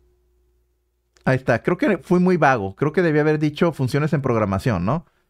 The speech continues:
Pero sí me dio una respuesta, ¿no? Creo que sí le entendí. Es un bloque de código que utiliza una tarea, pero bueno, et-, etcétera, ¿no? Entonces,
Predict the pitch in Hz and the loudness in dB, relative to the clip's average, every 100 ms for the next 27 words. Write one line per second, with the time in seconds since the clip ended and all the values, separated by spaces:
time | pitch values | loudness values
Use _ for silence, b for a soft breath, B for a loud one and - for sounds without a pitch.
0 | _ - 151 202 208 175 151 151 151 - | _ -2 0 2 2 2 2 0 0 -2
1 | 180 123 127 - _ _ _ _ _ _ | -2 -2 -4 -8 _ _ _ _ _ _
2 | _ _ _ _ _ _ _ _ _ _ | _ _ _ _ _ _ _ _ _ _
3 | _ _ _ _ 160 185 - 147 160 127 | _ _ _ _ -2 0 0 0 0 0
4 | 117 120 170 160 165 143 127 143 196 208 | -2 0 0 2 2 0 0 0 2 0
5 | 147 139 123 151 139 - 120 196 196 120 | -2 -4 -4 -2 -2 0 0 0 0 -2
6 | 104 117 101 - 120 - _ 127 127 - | 0 -2 -2 -2 -4 -4 _ -4 -2 -4
7 | 85 131 - _ B B B B B B | -4 -4 -8 _ B B B B B B
8 | 147 139 196 214 254 - | -2 0 0 0 -2 -4